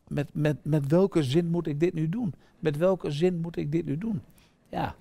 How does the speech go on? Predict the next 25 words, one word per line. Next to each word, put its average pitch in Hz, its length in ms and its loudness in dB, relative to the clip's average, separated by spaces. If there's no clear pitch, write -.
omdat 143 260 0
we 139 80 -2
in 131 60 0
dit 123 140 0
land 131 180 0
nu 131 80 -4
ook 160 120 -2
eenmaal 123 260 0
af 107 120 0
hebben 101 220 -6
gesproken 104 440 -4
dat 110 160 -4
je 107 60 -8
bij 107 100 -2
groen 156 220 -2
licht 107 180 -2
door 143 200 0
mag 113 160 -6
rijden 92 260 -2
en 151 60 -8
bij 127 140 -2
rood 143 220 0
licht 113 140 -4
moet 101 100 -8
stoppen. 180 360 -6